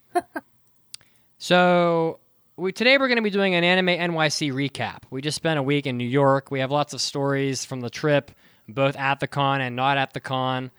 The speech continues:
Speaker 2: So we're gonna be talking about all that, all sorts of stuff relating to our trip. We're also gonna be doing a review on Review Starlight. We, we were gonna do My Hero Academia three, but we thought since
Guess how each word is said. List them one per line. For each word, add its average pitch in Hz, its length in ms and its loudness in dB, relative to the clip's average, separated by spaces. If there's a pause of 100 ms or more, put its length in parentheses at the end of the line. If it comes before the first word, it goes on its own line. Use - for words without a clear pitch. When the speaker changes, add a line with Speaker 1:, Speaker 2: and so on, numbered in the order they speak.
(300)
Speaker 2:
So - 180 -6
we're 139 120 -2
gonna 143 100 -4
be 135 80 -4
talking 131 300 -4
about 127 200 -4
all 143 200 -2
that, 135 160 -2 (120)
all 151 180 0
sorts 143 240 -6
of 120 60 -12
stuff 127 300 -6
relating 123 320 -4
to 123 80 -8
our 117 120 -4
trip. 113 300 -8 (380)
We're 139 100 0
also 147 200 0
gonna 156 120 -4
be 147 60 -2
doing 147 220 2
a 139 60 2
review 139 360 0
on 123 420 -4
Review 151 400 -2
Starlight. 147 680 2
We, 139 120 0
we 156 200 2
were 220 180 6
gonna 254 180 2
do 214 220 4
My 185 160 2
Hero 180 220 4
Academia 160 460 0
three, 160 360 -2
but 151 120 -2
we 147 80 -2
thought 156 300 0
since 139 320 -6